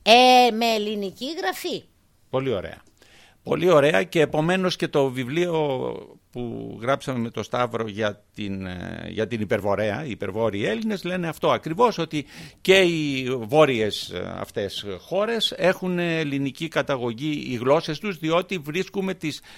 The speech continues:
Speaker 2: ε, τις, ε, μεταβολές μεταξύ διαλέκτων της ελληνικής, τη βρίσκουμε μεταξύ της Αττικής, ας πούμε, που την ξέρουμε καλύτερα, και της Φιλανδικής, που έχει, ας πούμε, πι και δεν έχει φι,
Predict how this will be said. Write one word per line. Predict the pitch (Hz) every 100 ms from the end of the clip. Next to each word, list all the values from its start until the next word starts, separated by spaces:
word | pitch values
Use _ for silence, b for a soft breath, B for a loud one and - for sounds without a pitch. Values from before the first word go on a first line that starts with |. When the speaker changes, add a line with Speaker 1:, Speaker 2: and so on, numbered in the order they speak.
| B
Speaker 2:
ε, | - 143 147 143 139 -
τις, | 135 120 -
ε, | 120 110 110 107 95 95 -
μεταβολές | - 120 135 120 139 165 139
μεταξύ | 127 127 - 156
διαλέκτων | 113 117 127 135 120 101
της | -
ελληνικής, | 113 123 170 240
τη | -
βρίσκουμε | 160 180 170 147 131
μεταξύ | 127 139 143 170 127 B B
της | - -
Αττικής, | 139 - - 190 -
ας | 131
πούμε, | 139 131
που | 110
την | 101
ξέρουμε | 101 123 104 95
καλύτερα, | 139 220 233 240 220
και | 196 196
της | 196 -
Φιλανδικής, | 165 147 127 - 87 - - b b b b _
που | 139 156
έχει, | 165 - 147
ας | 135
πούμε, | 156 139
πι | - 220 233 220 b b
και | -
δεν | 170 175
έχει | 170 165
φι, | - 139